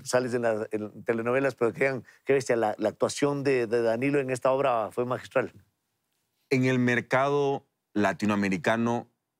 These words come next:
Speaker 2: y sacando solamente España y tal vez Argentina un poco, no tenemos los actores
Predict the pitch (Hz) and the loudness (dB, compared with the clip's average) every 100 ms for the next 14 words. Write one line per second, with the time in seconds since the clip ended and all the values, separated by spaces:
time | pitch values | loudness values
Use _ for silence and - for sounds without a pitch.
0 | _ _ _ _ _ _ _ _ _ _ | _ _ _ _ _ _ _ _ _ _
1 | _ - 98 - - - 101 98 110 107 | _ -2 0 0 -4 -2 -2 0 0 0
2 | 117 107 110 104 - 107 104 101 98 90 | 0 0 0 -4 -2 0 0 -2 -2 -2
3 | 98 92 90 92 90 90 85 90 - _ | -2 -6 -4 -4 -2 -4 -4 -8 -10 _
4 | _ - 92 98 104 104 101 98 95 95 | _ -6 -2 0 0 0 0 0 -2 -4
5 | 87 78 90 90 | -8 -4 -2 -4